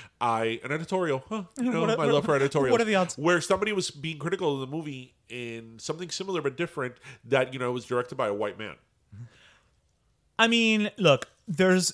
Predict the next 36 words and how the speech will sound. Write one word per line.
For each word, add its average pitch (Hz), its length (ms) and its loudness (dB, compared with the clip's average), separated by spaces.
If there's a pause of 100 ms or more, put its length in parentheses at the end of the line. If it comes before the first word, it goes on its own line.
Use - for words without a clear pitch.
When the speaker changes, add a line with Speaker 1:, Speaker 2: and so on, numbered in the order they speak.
Speaker 2:
there's 147 220 0
an 151 120 0
argument 143 440 0
to 135 80 -2
be 117 100 -4
had 104 300 -2
there, 117 280 2
and 101 140 0
there's, 98 340 -4
there's 113 320 -6
definitely 117 840 -4 (400)
something 151 340 0
to 147 80 -4
be 123 80 -2
said 110 300 0
about 110 280 -2
that, 110 240 -4 (200)
sure. 107 500 -4 (1200)
But 190 140 6
let's 202 240 4
not 185 180 -4
kid 180 220 -2
ourselves. 117 720 -2 (680)
The 156 240 0
majority 180 420 4
of 190 80 0
the 180 60 2
power 151 460 2
in 147 400 -2 (720)
business 123 580 0
is 143 140 -2
still 165 220 2
held 120 340 0
by 131 120 0
white 127 280 0
men. 139 300 -2